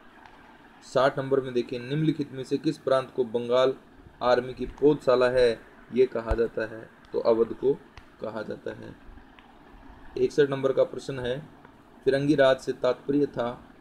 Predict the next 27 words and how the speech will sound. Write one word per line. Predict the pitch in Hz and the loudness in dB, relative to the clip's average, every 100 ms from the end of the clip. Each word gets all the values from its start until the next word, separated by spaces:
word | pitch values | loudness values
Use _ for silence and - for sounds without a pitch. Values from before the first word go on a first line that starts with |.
| 120 | -14
और | |
फिरंगी | 113 127 127 131 | -4 -2 0 4
राज | 123 120 | 4 2
से | 120 | -4
तात्पर्य | 113 117 - - 123 | 0 4 4 2 -4
था | - 117 | -2 -6
अंग्रेजों | - 117 110 107 110 | -6 -8 -4 -4 -6
का | 107 123 147 - - - - - | -6 -6 -8 -12 -20 -20 -20 -14
शासन। | - 110 - 107 110 - - - - - - - - - - - - - - - - - | -10 -10 -10 -16 -18 -20 -20 -20 -20 -20 -20 -20 -20 -20 -20 -20 -20 -20 -20 -20 -20 -18
बासठ | 110 131 135 | 0 2 2
नंबर | 135 131 120 | -6 0 0
का, | 120 120 123 - - - - | 2 0 -2 -8 -20 -20 -20
अठारह | - 135 135 | 0 4 4
सौ | 143 135 | 2 -6
सत्तावन | - 131 131 | -4 -4 -4
की | 131 | -8
क्रांति | 127 123 123 127 | -4 -4 -4 -6
के | 131 | -8
संदर्भ | - 117 120 123 | -8 -2 -2 -2
में | 127 | -6
अठारह | 117 117 120 | -6 0 0
सौ | 131 131 | 2 -4
उनसठ | 127 127 127 127 | -8 -6 -6 -6
में | 120 120 | -8 -8
Relief | - 113 123 135 151 - 123 | -6 -4 -2 0 0 0 -2
of | 120 | -2
Lucknow | 120 117 - 131 131 | -4 -6 0 2 2